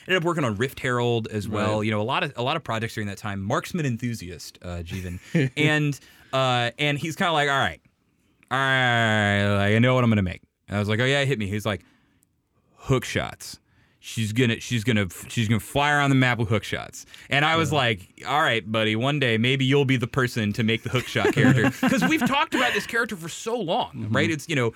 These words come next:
Speaker 1: this up there with, like, "Are we gonna set brush on fire? What are we gonna do?" This is, like, an age-old ability. So, so how did you get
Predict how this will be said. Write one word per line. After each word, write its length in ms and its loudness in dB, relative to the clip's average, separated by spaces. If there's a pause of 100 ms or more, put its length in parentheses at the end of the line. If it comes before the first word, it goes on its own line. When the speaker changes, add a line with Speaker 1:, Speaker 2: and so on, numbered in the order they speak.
(240)
Speaker 1:
this 220 -2 (100)
up 160 -2
there 200 4
with, 200 0
like, 340 -2
"Are 120 2
we 100 0
gonna 140 -2
set 200 -4
brush 240 -2
on 120 0
fire? 280 0
What 120 2
are 40 -4
we 60 -6
gonna 120 -2
do?" 80 -6
This 100 -6
is, 60 -8
like, 80 0
an 120 -6
age-old 400 -2
ability. 460 -4
So, 320 -6 (220)
so 200 -2
how 240 0
did 160 0
you 560 -2
get 260 -2